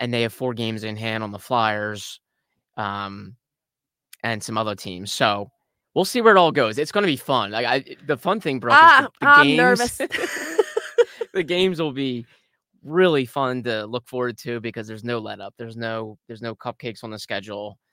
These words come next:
Speaker 2: No.
Speaker 1: aside from a couple. Um, and, I mean, if we even looked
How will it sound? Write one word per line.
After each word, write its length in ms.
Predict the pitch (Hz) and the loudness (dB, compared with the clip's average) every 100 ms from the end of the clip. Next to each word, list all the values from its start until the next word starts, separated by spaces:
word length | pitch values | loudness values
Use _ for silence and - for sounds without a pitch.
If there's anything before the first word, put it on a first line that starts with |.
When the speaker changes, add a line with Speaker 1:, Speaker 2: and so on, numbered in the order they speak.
| - | -14
Speaker 2:
No. 140 | 180 | -10
Speaker 1:
aside 300 | 170 117 104 | -2 0 0
from 140 | 104 104 | -2 -12
a 40 | |
couple. 440 | - 98 101 104 _ - | -8 -8 -8 -14 _ -14
Um, 480 | 101 95 95 95 123 _ _ _ - | -10 -8 -10 -16 -20 _ _ _ -8
and, 320 | 110 110 - _ _ - | -6 -6 -12 _ _ -8
I 40 | |
mean, 200 | 120 113 | -6 -4
if 160 | 110 113 | -6 -6
we 120 | 113 | -6
even 160 | 110 110 | -4 -6
looked 280 | 107 - | -8 -10